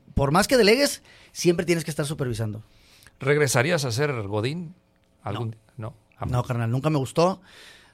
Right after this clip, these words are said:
Speaker 1: Como dice por ahí una canción, la escuela no me gustaba. La escuela nunca me gustó. Yo estudié finanzas porque mi lógica de ese momento fue, a ver, no me gusta nada. ¿Dónde va a haber dinero? En las finanzas.
Speaker 2: ¿Te gusta el dinero, entonces?
Speaker 1: Sí,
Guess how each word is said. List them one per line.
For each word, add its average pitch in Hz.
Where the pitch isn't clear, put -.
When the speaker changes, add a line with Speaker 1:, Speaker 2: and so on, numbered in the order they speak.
Speaker 1:
Como 131
dice 127
por 135
ahí 127
una 139
canción, 131
la 131
escuela 135
no 139
me 135
gustaba. 139
La 131
escuela 143
nunca 147
me 151
gustó. 156
Yo 139
estudié 170
finanzas 165
porque 151
mi 135
lógica 139
de 156
ese 151
momento 151
fue, 147
a 127
ver, 120
no 151
me 240
gusta 233
nada. 151
¿Dónde 185
va 175
a -
haber 165
dinero? 139
En 117
las 104
finanzas. 110
Speaker 2:
¿Te 139
gusta 151
el 139
dinero, 120
entonces? -
Speaker 1:
Sí, 110